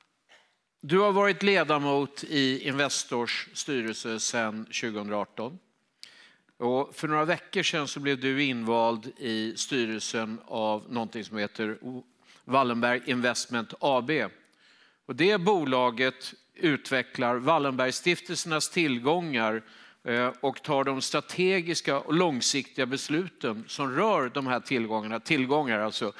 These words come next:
ägandet i Investor, ägandet i fam, de olika företagen som Wallenbergstiftelserna är engagerade i.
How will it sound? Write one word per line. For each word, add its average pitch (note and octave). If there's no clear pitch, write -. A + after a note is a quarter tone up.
ägandet C3
i A#2
Investor, B2+
ägandet A#2
i G2+
fam, D3
de A#2+
olika A2+
företagen B2+
som A2+
Wallenbergstiftelserna A2
är G#2+
engagerade C#3
i. -